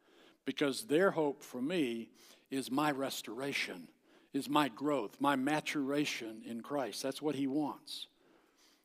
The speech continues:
He wants what the prophet Micah wrote in six eight. He says this, "He has shown you,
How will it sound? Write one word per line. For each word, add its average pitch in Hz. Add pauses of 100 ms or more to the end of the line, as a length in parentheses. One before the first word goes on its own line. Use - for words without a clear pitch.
He 151
wants 170
what 147 (420)
the -
prophet 156
Micah 151
wrote 117 (400)
in 127
six 156
eight. 139 (640)
He 143
says 139
this, - (1300)
"He 180
has 160
shown 214
you, 151